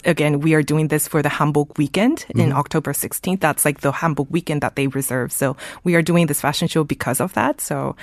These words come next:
Speaker 1: everybody's gonna be doing modern hanbok, and that's gonna be showing as in a fashion show way.
Speaker 2: Cool. What is your, your, kind of your dream, hanbok-wise? Is it to put, say, an, a, a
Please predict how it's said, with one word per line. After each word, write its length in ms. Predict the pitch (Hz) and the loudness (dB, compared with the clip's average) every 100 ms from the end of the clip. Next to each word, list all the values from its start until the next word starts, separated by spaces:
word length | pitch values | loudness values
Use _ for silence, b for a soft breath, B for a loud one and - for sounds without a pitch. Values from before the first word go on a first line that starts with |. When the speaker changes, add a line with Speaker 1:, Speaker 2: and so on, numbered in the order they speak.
| B - | B -8
Speaker 1:
everybody's 420 | 147 175 170 - | -4 -2 -2 -4
gonna 140 | 170 170 | -2 0
be 60 | |
doing 160 | 165 165 160 | 0 2 2
modern 220 | 151 175 | 2 2
hanbok, 320 | 240 262 - - - | 2 2 -2 -10 -4
and 240 | 160 156 | 0 0
that's 200 | 143 135 - | -2 -4 -2
gonna 140 | 151 | -4
be 80 | 147 | -2
showing 380 | 147 131 139 135 - | -4 -2 0 -2 -2
as 160 | 127 - - | -6 -6 -2
in 140 | 156 | -2
a 60 | 123 | -2
fashion 320 | - - 151 | -6 -6 -6
show 140 | - | -6
way. 240 | - 71 - _ - | -8 -12 -16 _ 0
Speaker 2:
Cool. 320 | 220 160 67 B B B 113 | 2 2 0 B B B 2
What 160 | 170 185 | 4 4
is 140 | 139 | 4
your, 140 | 135 107 | 2 2
your, 200 | 123 110 | -2 0
kind 180 | 104 110 | 2 2
of 80 | 98 | 4
your 80 | 95 | 2
dream, 460 | 90 101 87 82 80 | 4 4 4 0 0
hanbok-wise? 640 | 98 90 85 90 80 76 | 2 2 0 0 0 0
Is 100 | 85 | -2
it 100 | 95 - | -4 -2
to 80 | 90 | -4
put, 320 | - 151 - - | 0 0 0 -6
say, 600 | - - 127 117 113 110 - | -6 2 4 6 6 4 2
an, 120 | 107 | 0
a, 100 | 110 - | 0 -4
a 240 | 98 98 | -8 -4